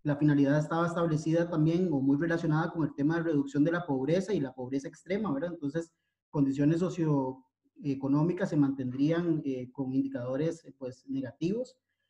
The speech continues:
Se empeoran las tendencias de evolución de los indicadores hasta hoy día,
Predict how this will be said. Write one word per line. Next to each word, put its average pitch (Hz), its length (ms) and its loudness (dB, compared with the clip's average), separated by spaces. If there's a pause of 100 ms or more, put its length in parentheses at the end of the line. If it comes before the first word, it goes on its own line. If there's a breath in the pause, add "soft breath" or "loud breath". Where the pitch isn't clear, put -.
(140)
Se - 120 -2
empeoran 160 400 2
las 202 140 2
tendencias 165 420 2
de 196 100 2
evolución 156 360 2
de 196 100 2
los 190 120 -2
indicadores 151 500 0
hasta 190 240 -2
hoy 151 140 2
día, 233 360 -2